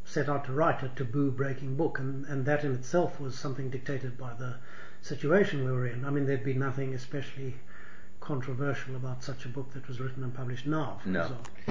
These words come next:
Speaker 2: The environment that you're living in dictates that you,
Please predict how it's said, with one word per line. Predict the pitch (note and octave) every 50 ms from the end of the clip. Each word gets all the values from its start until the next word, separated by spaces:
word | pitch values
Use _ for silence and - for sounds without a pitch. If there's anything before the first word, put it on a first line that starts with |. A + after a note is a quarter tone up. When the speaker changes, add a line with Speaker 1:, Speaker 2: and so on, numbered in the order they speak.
| - - -
Speaker 2:
The | - G#2+ A2
environment | G2+ G2 G2 G#2+ A#2 A#2+ A#2+ A2 G#2 G#2 G2 F#2
that | F2+ F#2 -
you're | F#2+ F#2+ F#2+ G2
living | A2 A#2 G#2+ G2 F2+ E2+
in | E2 E2 E2 E2 E2+ E2 E2 - - - -
dictates | G2+ A2+ A2 A2 - - G2+ G2 F2+ E2+ - -
that | - F2+ F2 F2 -
you, | F#2 F2+ F2 F2 E2+ E2 E2+ D#2+ C#2+